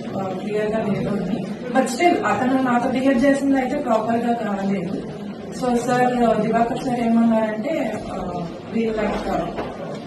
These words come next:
మెంటల్ హాస్పిటల్ లో ప్రొడ్యూస్ చేస్తాము, అతనికి ఏమైనా కూడా మేము ట్రీట్మెంట్ అది చూస్తాము" అన్నారు. I'm, uh, happy that, uh, sir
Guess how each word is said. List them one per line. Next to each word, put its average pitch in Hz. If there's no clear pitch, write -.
మెంటల్ 202
హాస్పిటల్ 226
లో 214
ప్రొడ్యూస్ 196
చేస్తాము, 202
అతనికి 208
ఏమైనా 202
కూడా 202
మేము 185
ట్రీట్మెంట్ 202
అది 202
చూస్తాము" 190
అన్నారు. 180
I'm, 196
uh, 190
happy 202
that, 202
uh, -
sir 220